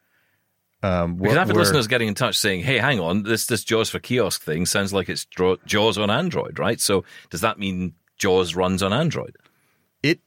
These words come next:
Speaker 1: it does on this in, in a kiosk mode. We've, we've not set back and, you know, we have all the features that, that TalkBack would have, but then a lot more specifically for a kiosk environment. Um,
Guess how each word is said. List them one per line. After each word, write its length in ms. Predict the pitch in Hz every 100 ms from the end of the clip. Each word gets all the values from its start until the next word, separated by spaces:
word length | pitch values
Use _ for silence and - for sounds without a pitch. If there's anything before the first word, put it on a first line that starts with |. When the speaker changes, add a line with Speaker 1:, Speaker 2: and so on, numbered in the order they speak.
| _ _ -
Speaker 1:
it 220 | 135 -
does 420 | 131 120 127 127
on 140 | 113
this 300 | 110 104 - - -
in, 240 | 107 104
in 160 | - 104
a 60 |
kiosk 480 | 95 - 117 101 -
mode. 320 | 110 113 107
We've, 240 | 98 107 92
we've 340 | 113 110 98
not 300 | 110 117 -
set 260 | - 113 -
back 320 | 104 101 -
and, 240 | 95 90 87 - - _ _ _ _ _ _ _ _ _ _ -
you 80 | 110
know, 100 | 107
we 80 |
have 140 | 113 110
all 180 | 139 139
the 100 | 120
features 500 | - 120 - 104 92
that, 200 | 98 90 -
that 180 | 104 98
TalkBack 500 | - 110 - 120 -
would 120 | 117
have, 240 | 120 120
but 140 | 107 90
then 100 | 92
a 80 | 90
lot 300 | 92 82 -
more 540 | 95 95 92 87 87 _ _
specifically 680 | - - 104 - 107 101 92
for 240 | - 98 90
a 60 |
kiosk 440 | - 98 87 85 -
environment. 540 | 80 80 64 - - _ _ _ _ _ _ _ _ _ -
Um, 540 | 98 92 90 87 90